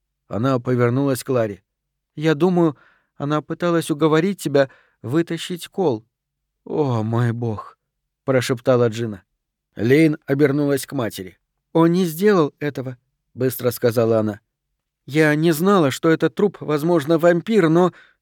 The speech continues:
я разбудила его, прежде чем он успел вытащить кол». «А вы, молодая особа, что там делали?» «Я беспокоилась. Я подумала, что папе ни к чему проводить всю ночь на диване лишь только потому, что он выпил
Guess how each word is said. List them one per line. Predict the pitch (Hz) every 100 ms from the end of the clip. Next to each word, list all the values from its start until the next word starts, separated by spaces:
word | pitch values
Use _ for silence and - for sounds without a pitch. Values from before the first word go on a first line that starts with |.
| _
я | 185
разбудила | 175 165 185 185 220
его, | 170 156
прежде | 143 196 185 165
чем | 165 165
он | 170
успел | 170 - 202 170
вытащить | 190 190 - 190
кол». | - 165 123 _ _ _ _ _ _ _ _ _
«А | 190 196
вы, | 160 165
молодая | 156 165 165 165 165
особа, | 160 185 170 175
что | - 180
там | - 123
делали?» | 123 123 117 123 - _ _ _ _ _
«Я | 147 160
беспокоилась. | 165 - 180 - 190 147 135 - _ _ _
Я | 156 151
подумала, | 160 165 160 156
что | 143 156
папе | 170 165 170
ни | 170
к | -
чему | 180 202
проводить | 160 143 143 156
всю | - 160
ночь | 156 131
на | 147
диване | 147 160 185 165 - - _
лишь | 143 151 -
только | 170 156 156
потому, | 160 165 185 - - _
что | - 170
он | 151
выпил | 151 175 160